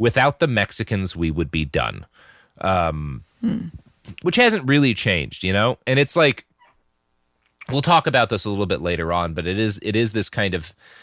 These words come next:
Speaker 1: one of the things that you, I didn't even realize was, like, really problematic when I was a young person,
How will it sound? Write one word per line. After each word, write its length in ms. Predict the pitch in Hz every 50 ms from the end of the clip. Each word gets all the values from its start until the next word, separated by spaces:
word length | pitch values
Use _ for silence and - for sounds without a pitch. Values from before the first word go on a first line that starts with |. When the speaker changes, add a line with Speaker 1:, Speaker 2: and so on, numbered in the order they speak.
| - - _ _ _
Speaker 1:
one 160 | - 120 139 139
of 80 | 131
the 60 | 127
things 280 | 117 - 123 110 110 104
that 120 | 110 90 -
you, 380 | 92 98 95 90 87 80 - -
I 120 | 98 120
didn't 160 | 123 123 139
even 180 | 139 110 107 95
realize 500 | 90 95 95 95 101 101 95 92 85 -
was, 100 | 85 78
like, 120 | 85 80
really 200 | 76 78 76 76
problematic 720 | 71 - - 80 76 65 73 71 78 76 80 82 78 - -
when 80 | 78
I 60 | 76 71
was 160 | 73 73 76
a 60 | 80
young 300 | 76 71 73 78 73 69 - _ _
person, 460 | - 90 82 80 - 85 78 76 67